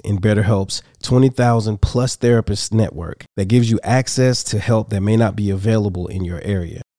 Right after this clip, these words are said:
You just fill out a questionnaire to help assess your specific needs,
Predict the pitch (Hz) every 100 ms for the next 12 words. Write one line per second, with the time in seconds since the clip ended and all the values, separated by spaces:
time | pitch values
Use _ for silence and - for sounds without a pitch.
0 | _ _ - 113 107 - - 120 127 131
1 | 123 123 123 - 113 92 90 _ _ _
2 | - 107 110 107 - 117 120 107 - 104
3 | - 135 - 135 117 101 98 -